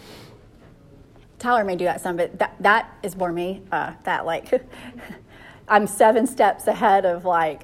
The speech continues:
"Oh my goodness," like, and these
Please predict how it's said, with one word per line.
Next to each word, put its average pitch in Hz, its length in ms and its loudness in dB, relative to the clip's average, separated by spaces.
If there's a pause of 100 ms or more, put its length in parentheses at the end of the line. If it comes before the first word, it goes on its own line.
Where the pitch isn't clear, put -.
"Oh 180 160 0
my 170 240 -4
goodness," 175 760 -6
like, 165 300 -4 (1120)
and 196 260 0
these 214 280 -2